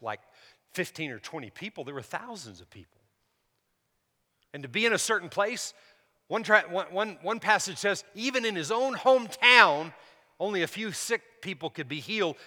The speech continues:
because of their unbelief, because they were familiar with him. Well, this is Jesus. Oh, this is Joseph's son. He's, uh,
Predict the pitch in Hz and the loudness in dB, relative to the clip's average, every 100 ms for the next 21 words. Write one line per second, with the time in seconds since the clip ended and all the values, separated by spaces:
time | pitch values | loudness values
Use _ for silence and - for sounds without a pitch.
0 | - 135 180 147 147 170 175 143 175 190 | -14 -6 -4 -4 -4 -2 -2 -4 -6 -6
1 | 147 131 196 208 160 151 - - - _ | -10 -8 0 4 4 0 -10 -16 -20 _
2 | 147 156 139 - - 139 180 214 101 80 | -10 -8 -8 -12 -14 -12 -10 -10 -12 -18
3 | - 80 _ _ _ _ _ _ _ _ | -20 -20 _ _ _ _ _ _ _ _
4 | 180 151 101 180 180 - _ - _ _ | -18 -18 -18 -18 -20 -20 _ -20 _ _
5 | _ _ _ _ _ _ _ _ _ - | _ _ _ _ _ _ _ _ _ -16
6 | 185 139 87 151 - 95 - 87 143 - | -14 -14 -12 -12 -12 -18 -18 -18 -18 -18
7 | 143 160 | -18 -18